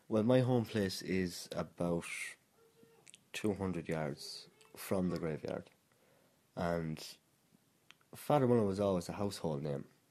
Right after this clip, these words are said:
When, when I was Leah's age even,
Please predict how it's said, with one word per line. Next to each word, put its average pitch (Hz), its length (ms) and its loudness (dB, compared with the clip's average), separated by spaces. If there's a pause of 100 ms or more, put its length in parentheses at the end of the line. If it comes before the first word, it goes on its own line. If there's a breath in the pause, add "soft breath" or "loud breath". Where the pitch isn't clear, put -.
(1040)
When, 117 300 4
when 113 160 2
I 123 120 8
was 104 320 4 (460)
Leah's 95 400 2
age 80 300 -2
even, 71 260 -6